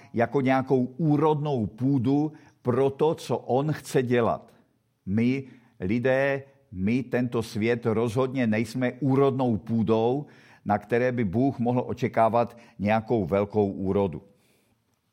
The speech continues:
Pro cokoliv v božích očích smysluplného, pro cokoliv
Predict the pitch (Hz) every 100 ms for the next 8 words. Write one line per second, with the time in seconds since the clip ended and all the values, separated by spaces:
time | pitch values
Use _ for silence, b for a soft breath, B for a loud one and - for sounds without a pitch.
0 | _ _ _ _ b b b b b b
1 | b b _ 123 131 156 - 151 143 -
2 | 101 85 127 127 147 - 131 113 - -
3 | 127 135 151 131 135 135 131 131 127 127
4 | 127 113 110 123 120 117 113